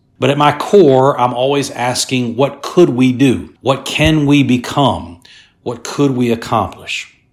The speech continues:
Over my career, I found that people either have a job mentality or an opportunity mentality. I think we are either framed by our environment or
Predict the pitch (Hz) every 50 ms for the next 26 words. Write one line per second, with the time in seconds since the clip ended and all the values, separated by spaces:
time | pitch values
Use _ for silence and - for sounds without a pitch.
0 | _ _ - 117 110 120 117 120 120 117 - - 127 113 107 110 113 123 131 131
1 | - - 117 113 - - 127 123 127 123 117 110 - 131 127 - 101 113 120 123
2 | 110 101 92 127 120 104 107 98 92 117 117 123 127 131 131 139 135 131 123 -
3 | - 131 123 127 131 135 131 139 135 120 143 139 139 135 131 135 139 143 139 143
4 | 139 135 - 180 185 180 156 120 104 92 92 92 87 - 104 104 87 82 82 -
5 | - - _ _ _ _ - 104 95 - - 127 123 120 127 123 123 123 117 113
6 | 120 127 107 110 95 - - - 123 127 131 135 143 143 147 147 147 147 143 143
7 | 147 - 123 123 120 117 123 123 123 120 120 117 113 101 113 117 120 123 127 131
8 | 135 139 - - _ _ _ _ _ - 127 127 135 143 143 147 151 - -